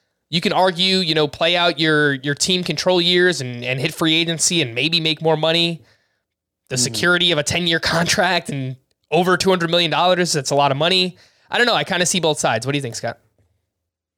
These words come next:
Speaker 2: Well, I mean, the Braves have never given this much money to anybody all at once or assigned anybody to a deal this long. So it's,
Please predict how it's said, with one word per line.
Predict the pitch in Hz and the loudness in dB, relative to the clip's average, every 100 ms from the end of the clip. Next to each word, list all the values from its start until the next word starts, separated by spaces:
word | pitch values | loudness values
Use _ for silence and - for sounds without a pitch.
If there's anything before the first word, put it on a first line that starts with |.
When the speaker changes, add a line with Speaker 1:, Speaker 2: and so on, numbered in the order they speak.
| _ _ - - 151 | _ _ -18 -8 2
Speaker 2:
Well, | 185 156 | 4 4
I | 135 | 4
mean, | 131 127 123 110 | 4 4 2 0
the | 120 | -2
Braves | 131 135 131 | 2 2 4
have | 127 | 2
never | 113 113 110 | 4 2 2
given | 107 107 107 | 2 2 2
this | 107 - | 0 0
much | - 101 113 | -2 0 0
money | 107 104 | 0 2
to | 98 | 0
anybody | 101 110 104 95 98 104 - | 0 -2 0 -2 -2 -6 -4
all | 113 110 | 0 0
at | 104 | 0
once | 101 98 101 - | -4 -4 -2 0
or | 110 104 | 2 2
assigned | 95 - 92 - 113 107 | 0 -4 -2 2 2 2
anybody | 110 107 107 107 104 | 2 2 2 0 -2
to | 113 104 | -2 -2
a | |
deal | 98 110 104 | 0 2 2
this | 101 95 | 0 -2
long. | 107 107 113 92 95 - | 0 2 2 0 -6 -10
So | - 117 98 95 | -6 2 2 2
it's, | 98 107 - | 0 -4 -8